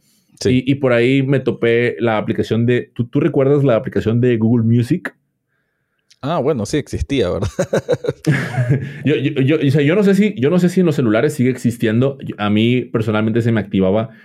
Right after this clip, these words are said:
Speaker 2: cuando, o era mi reproductor, cuando yo me, me descargaba M-, M P tres dentro de los, de, de un celu-, algún celular antiguo
Speaker 1: Ajá.
Speaker 2: hace años,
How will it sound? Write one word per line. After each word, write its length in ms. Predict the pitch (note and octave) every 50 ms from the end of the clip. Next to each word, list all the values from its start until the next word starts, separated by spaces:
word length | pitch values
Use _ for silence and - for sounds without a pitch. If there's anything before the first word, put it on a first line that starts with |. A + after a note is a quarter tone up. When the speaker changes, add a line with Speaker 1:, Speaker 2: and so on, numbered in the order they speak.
| - _
Speaker 2:
cuando, 480 | _ - G#2 G2 F#2+ F#2 F2+ F2+ F2+ F2+
o 120 | - G#2+ A2+
era 240 | A2+ B2+ C3 C3+ B2
mi 140 | B2+ B2
reproductor, 840 | A2+ A2+ A2 - G#2+ G#2 G2 G2 F#2+ G2 G2 A2 A#2+ C3 C#3 C3+ - - _ _ _
cuando 320 | - G#2+ G2+ G2+ G2 G2
yo 200 | G2 F#2+ G2 G#2+
me, 680 | A2 A#2 A#2 A2+ A2+ A2+ G#2+ G#2 G2+ F#2+ F#2 E2+ - - _ _ - - - _ _
me 100 | - G#2+
descargaba 520 | A2 G#2 - - A2 G#2+ G#2+ A2 A#2 B2
M-, 200 | B2 B2 A#2+ A#2+ A#2+
M 160 | - B2 B2+
P 120 | A#2+ - -
tres 320 | F#2+ - A2+ A#2+ A#2 A#2 -
dentro 260 | A#2 G#2+ G2+ G2 G#2+
de 100 | G#2+ G#2+
los, 200 | G#2 G2+ G2 G2
de, 320 | G#2+ F#2+ F#2 F2+ F2+ F2
de 180 | D2 F#2 F#2 F#2+
un 120 | G2 G2
celu-, 220 | F#2 A2 G#2+ G#2+ -
algún 280 | F#2+ G#2 G2 F#2+ G#2+ G#2+
celular 420 | - A2+ G#2 G2 G2 G2+ G#2 G#2 G2+ -
antiguo 540 | - G#2 F#2+ F2+ G2+ G#2+ G#2+ G#2 G#2+ A2+ A#2
Speaker 1:
Ajá. 80 | A#2+ A2+
Speaker 2:
hace 120 | G2+ F#2 G#2+
años, 400 | G2+ G#2 G#2+ A#2 C3 C#3+ -